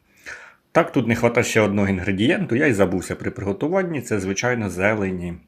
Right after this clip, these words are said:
Нічого, щас, коли буду смакувати її, то накришу зелені. Укропчику можна, цибулі,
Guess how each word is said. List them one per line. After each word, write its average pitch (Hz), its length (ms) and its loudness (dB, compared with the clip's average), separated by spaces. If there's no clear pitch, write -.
Нічого, 101 420 -2
щас, 101 280 0
коли 92 260 0
буду 92 240 -2
смакувати 147 680 2
її, 113 160 -2
то 107 180 -4
накришу 95 500 -4
зелені. 85 340 -4
Укропчику 120 640 -2
можна, 104 380 -2
цибулі, 120 580 -2